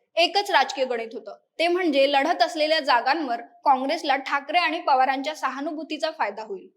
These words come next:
पण एक्झिट पोल मधील अंदाजानुसार महाराष्ट्रात सतरा जागांवर निवडणूक लढवणाऱ्या काँग्रेसला तीन ते चार जागांवर विजय मिळेल. या जागांवर विजय मिळवणारे उमेदवारही वैयक्तिक ताकदीवर निवडणूक जिंकतील, ना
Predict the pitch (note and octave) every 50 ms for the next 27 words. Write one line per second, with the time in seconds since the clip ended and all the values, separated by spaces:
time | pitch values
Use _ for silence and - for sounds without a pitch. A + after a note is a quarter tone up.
0 | _ _ - F4 F#4 - - D4+ C#4+ C4 C#4 F#4+ G#4 G4+ G#4+ F#4+ F#4 F#4 F#4 F#4
1 | F4+ G#4 G4+ G4+ G4 E4 D4 C#4+ C#4+ D#4 D#4 F4+ F#4 F#4 E4+ D4+ - D4+ C#4 D4
2 | D4 C#4+ C4+ C#4 D4+ E4+ F4+ E4+ - - C4 B3+ C4+ - - _ _ _ _ _
3 | _ - - F4+ E4 F4 - F4+ G4+ G4+ - F#4+ F4+ F4 F4 F4+ F#4 G4 F#4 F4+
4 | E4+ D4+ D4 C#4 D4+ E4+ - D#4+ C#4+ C#4+ D4+ D#4 D4 D4+ D4+ D#4 D#4 - D4 C4
5 | C4 C4+ C#4 F4 E4+ D#4 C4 A#3+ A#3+ A#3+ - D4 D#4+ E4+ F#4+ G4 F#4 G4+ G4 G4
6 | - F4 D4+ D#4 D4+ C#4+ C#4 B3+ B3+ B3 C4 C4 B3+ A#3 A3+ B3 B3+ B3+ G#3+ C4
7 | B3 B3+ A#3 G#3+ G#3 G3+ G3 F#3+ _ _ _ _ - C4 C4+ C#4 C4 C4 A#3+ A#3
8 | A#3 B3+ C4+ D4 D4+ D4+ D4 D4+ C#4 B3+ G#3+ C4+ C#4+ D#4+ D#4 C#4+ C#4 C#4 C#4 C#4
9 | C#4 C#4+ D#4 C4+ - B3+ B3 C4+ C#4+ C#4 E4+ E4 E4 E4+ E4 C4+ A#3 - - _
10 | _ _ _ _ C#4+ D#4 D#4+ E4+ F4+ F#4+ F#4 - - G#4 G4+ - - D4+ C4 B3
11 | A#3+ A#3 D4 C4+ A#3 A#3+ C4 C4+ B3 A#3 A#3 A3+ B3 A3+ A#3 G#3+ A3+ A3+ A3 G#3+
12 | F#3+ G#3 G3 F#3+ G#3+ _ _ _ _ C4+ C4 C#4+ C#4+ E4